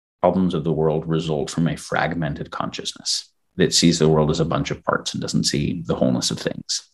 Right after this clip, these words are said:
And he talked about the wholeness and the implicate order, and can we perceive through that wholeness? And obviously, we know he was a student of Einstein's, and Einstein said,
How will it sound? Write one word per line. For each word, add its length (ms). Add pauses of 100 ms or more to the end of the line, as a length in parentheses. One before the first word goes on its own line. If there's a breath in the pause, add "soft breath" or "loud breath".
And 80
he 60
talked 260
about 220
the 60
wholeness 440
and 80
the 80
implicate 480 (540)
order, 340
and 140
can 160
we 140 (220)
perceive 520
through 160
that 160
wholeness? 400
And 100
obviously, 420
we 160
know 220 (380)
he 80
was 160
a 60
student 400
of 80
Einstein's, 720
and 100
Einstein 520
said, 420